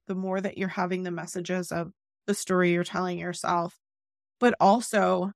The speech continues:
being able to have conversations with yourselves when you're not escalated is the important part. So if you've identified that you're in this,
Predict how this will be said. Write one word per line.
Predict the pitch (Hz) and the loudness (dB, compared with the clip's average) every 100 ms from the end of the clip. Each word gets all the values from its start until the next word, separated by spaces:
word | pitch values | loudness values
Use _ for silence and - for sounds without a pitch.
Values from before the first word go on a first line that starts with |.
| _ _ _ _ - | _ _ _ _ -10
being | 175 240 233 | 2 4 4
able | 240 247 | 0 2
to | 226 | 0
have | 202 180 175 185 _ _ _ | 2 2 0 -6 _ _ _
conversations | - 220 196 185 - 208 - 202 - | 0 0 2 -2 -2 -2 0 -2 -2
with | 180 170 | -8 -6
yourselves | 175 - 165 180 - 180 | -6 -4 -6 -8 -14 -2
when | 196 190 | 0 2
you're | 196 196 | 0 0
not | 180 175 180 180 - | -2 -6 -2 -2 -4
escalated | - - - 185 165 147 98 185 - _ _ _ _ - | -10 -12 -8 -6 -6 -10 -12 -12 -14 _ _ _ _ 4
is | 214 185 | 4 4
the | 185 | 2
important | 175 165 - - 202 | -2 -4 -12 -14 -16
part. | - - - | -12 -12 -12
So | - 202 | -2 0
if | - 226 226 | 2 -2 -2
you've | 247 254 | -4 -2
identified | 240 214 185 190 196 185 180 | 2 2 2 -2 -2 -4 -2
that | 160 | -2
you're | 180 - - | -2 -4 -4
in | 185 196 | -4 -4
this, | 185 185 - - - | -4 -6 -8 -10 -12